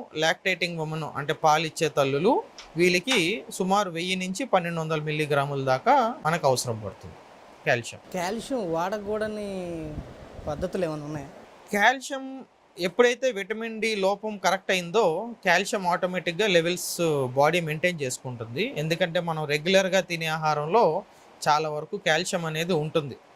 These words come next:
Speaker 1: కాల్షియం ఎక్కువ ఉన్న ఆహారాలు ఏంటి అంటే మెయిన్గా నువ్వులు. నువ్వుల్లో అధికంగా చాలా ఎక్కువ కాల్షియం ఉంటుంది. అందుకే చిన్నప్పుడు మన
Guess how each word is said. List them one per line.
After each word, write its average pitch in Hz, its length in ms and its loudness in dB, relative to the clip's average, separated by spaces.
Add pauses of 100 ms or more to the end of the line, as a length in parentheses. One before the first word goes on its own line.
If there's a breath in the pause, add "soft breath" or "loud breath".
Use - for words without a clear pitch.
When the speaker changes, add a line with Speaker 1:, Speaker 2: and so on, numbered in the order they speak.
(420)
Speaker 1:
కాల్షియం 226 480 0 (100)
ఎక్కువ 196 340 -6
ఉన్న 180 100 -4
ఆహారాలు 175 480 0
ఏంటి 156 260 -6
అంటే 151 320 -2 (500)
మెయిన్గా 185 520 2 (1000)
నువ్వులు. 170 360 2 (500)
నువ్వుల్లో 180 460 2
అధికంగా 185 540 -2
చాలా 180 260 0
ఎక్కువ 190 240 -4
కాల్షియం 143 460 0
ఉంటుంది. 117 400 -4 (440 loud breath)
అందుకే 170 280 2
చిన్నప్పుడు 190 480 -2
మన 170 180 -2